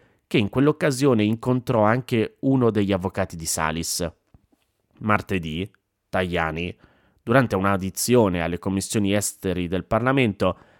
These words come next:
ha detto che le immagini che mostrano Salis in catene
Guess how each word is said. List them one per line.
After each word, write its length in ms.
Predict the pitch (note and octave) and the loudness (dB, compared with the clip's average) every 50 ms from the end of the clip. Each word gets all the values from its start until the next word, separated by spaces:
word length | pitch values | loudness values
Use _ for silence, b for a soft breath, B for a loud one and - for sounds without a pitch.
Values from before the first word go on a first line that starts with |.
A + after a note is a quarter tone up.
| b b b | b b b
ha 80 | b D3+ | b 2
detto 240 | D#3 C#3 A2+ A#2 G2+ | 2 2 0 0 -2
che 140 | - A#2 | 0 0
le 80 | A#2 A#2+ | 2 2
immagini 560 | B2+ B2+ C3 C#3+ C#3+ B2+ G#2 F2+ F#2+ F#2+ G2 | 2 2 2 2 2 2 2 2 0 -2 -2
che 100 | - - | 0 0
mostrano 400 | A2 A#2+ B2+ A#2 - A#2 A#2 A2+ | 0 0 0 0 0 -2 0 0
Salis 380 | A2 - C3 B2 A#2 G#2 - - | 0 0 0 0 0 0 -2 -2
in 120 | G#2 G#2 | -4 -4
catene 540 | - B2 A#2+ A#2 C#3 C#3 C3 B2+ A2 G2 | -4 -4 -4 -2 -2 -2 0 0 -2 -2